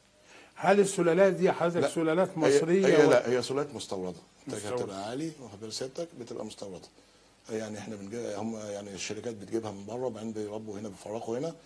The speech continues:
Speaker 2: وبناخده احنا، واخد بالك، الجيل اللي ممكن بنربي فيه في المزرعة هنا.
Speaker 1: طب حضرتك و-، و-، هل السلالات البلدية بتاعتنا
Speaker 2: آه.
Speaker 1: اللي هي يعني،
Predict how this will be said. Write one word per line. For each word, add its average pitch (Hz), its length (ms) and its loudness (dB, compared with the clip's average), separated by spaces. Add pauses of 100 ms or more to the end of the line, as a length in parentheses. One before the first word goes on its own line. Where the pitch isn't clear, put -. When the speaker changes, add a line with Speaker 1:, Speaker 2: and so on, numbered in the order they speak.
(360)
Speaker 2:
وبناخده 127 360 -2
احنا، 117 280 -6 (360)
واخد 101 180 -10
بالك، 120 240 -2
الجيل 110 340 -6
اللي 107 360 -8
ممكن 113 300 -6 (180)
بنربي 107 360 -6
فيه 123 320 -10 (260)
في - 100 -12
المزرعة 98 320 -8
هنا. 78 180 -14 (600)
Speaker 1:
طب 160 100 0
حضرتك 277 360 0
و-، 202 100 8
و-، 160 300 2
هل - 420 2
السلالات 175 520 2
البلدية 139 480 2
بتاعتنا 123 500 0
Speaker 2:
آه. 92 40 -2
Speaker 1:
اللي 123 120 -2
هي 131 200 0
يعني، 120 260 -2